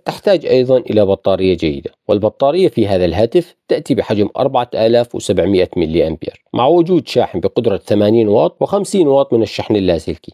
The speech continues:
تمكن البطارية من استخدام هذا الهاتف لمدة ست ساعات مع دقة تو كي ومعدل تحديث مية وعشرين هرتز. وسرعات الشحن في هذا الهاتف جيدة جدًا،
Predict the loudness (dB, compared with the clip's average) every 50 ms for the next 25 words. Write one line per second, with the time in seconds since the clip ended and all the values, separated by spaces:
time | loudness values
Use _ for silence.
0 | _ -2 0 0 0 0 2 2 2 2 2 0 0 0 0 0 0 2 2 2
1 | 2 0 0 -4 -4 -6 -8 -2 0 0 0 2 0 0 2 2 2 2 0 0
2 | -2 -4 -4 -2 0 0 2 0 0 -2 -2 -2 -4 -4 -4 0 0 0 0 0
3 | -2 -6 -4 -2 0 0 2 0 -2 -2 _ -6 -6 -6 _ -2 -2 -2 -2 0
4 | 0 0 0 0 -4 _ _ _ 0 2 2 2 0 0 0 -2 -2 -2 -6 -6
5 | -4 -2 -2 -2 -2 0 0 2 4 4 4 2 2 -2 -2 0 0 0 0 -2
6 | -4 -4 -6 -8 -10 -10 -10 -16 _ _ _ _ _ _ _ -6 -4 -2 0 0
7 | 2 2 0 0 -2 -4 -6 -6 -4 -4 -4 -2 -2 0 2 2 2 2 2 0
8 | 0 -2 -2 -4 -8 -6 -2 0 0 0 0 0 -2 -2 -4 -8 -8 -6 -4 -4
9 | -4